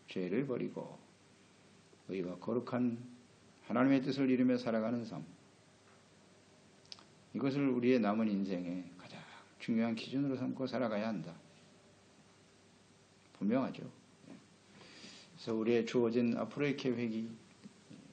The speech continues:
많은 사람들의 죄를 사-, 용서받게 하고 구원받게 하는 일에 맞춰져 있는가? 여기, 이것이 하나님의 뜻이니까요.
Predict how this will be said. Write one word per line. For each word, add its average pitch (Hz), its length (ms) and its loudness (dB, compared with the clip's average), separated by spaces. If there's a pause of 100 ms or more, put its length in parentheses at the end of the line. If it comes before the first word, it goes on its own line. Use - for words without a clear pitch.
(280)
많은 120 260 2
사람들의 120 480 4
죄를 104 340 0
사-, 110 340 -4 (100)
용서받게 120 600 2
하고 110 340 -6 (100)
구원받게 123 540 4
하는 107 240 -2
일에 98 200 -4
맞춰져 110 440 0
있는가? 110 440 -4 (4000)
여기, 113 280 -4
이것이 139 280 4
하나님의 127 340 4
뜻이니까요. 127 520 -4